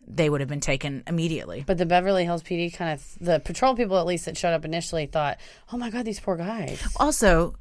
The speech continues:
Speaker 1: it's Beverly Hills. These are two very rich boys.
Speaker 2: Yeah.
Speaker 1: If this had been in a different area,
Speaker 2: They'd probably been
Speaker 1: they would,
Speaker 2: arrested
Speaker 1: they would not
Speaker 2: immediately.
Speaker 1: have <laughs> been, been let go. Absolutely.
Speaker 2: Not with the L A P D in the nineteen eighties.
Speaker 1: Money and privilege does a lot for you with the legal system.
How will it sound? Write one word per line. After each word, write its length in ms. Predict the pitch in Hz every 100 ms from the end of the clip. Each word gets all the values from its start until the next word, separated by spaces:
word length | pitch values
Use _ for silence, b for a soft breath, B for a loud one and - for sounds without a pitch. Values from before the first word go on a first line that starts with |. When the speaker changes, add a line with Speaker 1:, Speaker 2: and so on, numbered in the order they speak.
| -
Speaker 1:
it's 180 | 226 -
Beverly 400 | 214 214 226 220
Hills. 320 | 240 220 147
These 160 | 175 180
are 80 |
two 300 | 175 208 202
very 600 | 185 165 175 185 196 202 -
rich 560 | - 170 185 - - - - - _ _
boys. 880 | 110 127 151 - 196 175 254 220 185
Speaker 2:
Yeah. 200 | 208 143 156 B B B
Speaker 1:
If 140 | 180
this 180 | 196 196
had 160 | 214 180
been 200 | 190 185
in 100 | 170
a 80 |
different 460 | 160 175 233 349 247
area, 520 | 151 135 131 113 139 170 B B B
Speaker 2:
They'd 100 | 185
probably 200 | - 175
been 120 | 170
Speaker 1:
they 60 | 175
would, 160 | 185
Speaker 2:
arrested 260 | 180 160 147
Speaker 1:
they 140 | 185
would 180 | 175 202 196
not 300 | 208 285 294
Speaker 2:
immediately. 260 | 214 180 170
Speaker 1:
have 340 | - - -
<laughs> 20 |
been, 60 | 277 240
been 80 | 214
let 220 | 196 -
go. 320 | 180 156 143 -
Absolutely. 640 | 175 196 220 247 302 160
Speaker 2:
Not 140 | 175
with 100 | 170
the 60 | -
L 120 | 170
A 100 | 170
P 140 | 165 180
D 100 | 175
in 80 | 170
the 60 |
nineteen 420 | 151 160 170 170 165
eighties. 100 | 190
Speaker 1:
Money 380 | 220 269 262
and 220 | 247 214 202
privilege 500 | 240 214 180 170 165
does 200 | 170 185
a 60 |
lot 360 | 196 208 233 -
for 120 | 143
you 240 | 131 120 135
with 180 | 139
the 80 | -
legal 320 | 160 190 160
system. 520 | 131 139 - 107 101